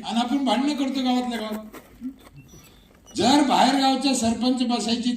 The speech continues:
तरतूद असती, तर ह्या आमदार लोकांनी सारे मद्रासी आणून आपल्या बोकंडी बसले असते. ह्यो या गावचा सरपंच, हे या गावचा, तुम्ही आपण मेलो असतो.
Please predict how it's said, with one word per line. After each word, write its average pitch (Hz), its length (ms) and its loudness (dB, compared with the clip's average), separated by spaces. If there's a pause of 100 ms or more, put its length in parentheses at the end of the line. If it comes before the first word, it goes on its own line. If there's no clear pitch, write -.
तरतूद 226 380 -4
असती, 208 460 2 (880)
तर 180 60 -6
ह्या 190 160 0
आमदार 220 400 2
लोकांनी 240 480 2
सारे 214 320 -4
मद्रासी 220 460 0
आणून 233 280 0
आपल्या 214 300 -4
बोकंडी 196 380 -2
बसले 170 360 -2
असते. 202 260 -2 (4000)
ह्यो 240 180 2
या 226 240 4
गावचा 233 400 0
सरपंच, 202 420 -4
हे 165 100 0
या 208 400 2
गावचा, 196 300 -4 (280)
तुम्ही 247 220 2
आपण 269 300 2
मेलो 269 260 4
असतो. - 300 -2